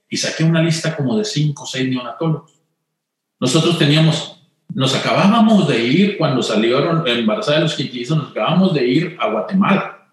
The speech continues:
Fue en un tratamiento en Monterrey, pero nos acabamos de ir a Guatemala.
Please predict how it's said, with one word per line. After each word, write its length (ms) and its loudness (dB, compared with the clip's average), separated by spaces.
Fue 120 -4
en 80 0
un 80 2
tratamiento 600 0
en 80 0
Monterrey, 560 0
pero 360 -4
nos 180 -6
acabamos 300 -2
de 60 2
ir 80 4
a 60 0
Guatemala. 680 -2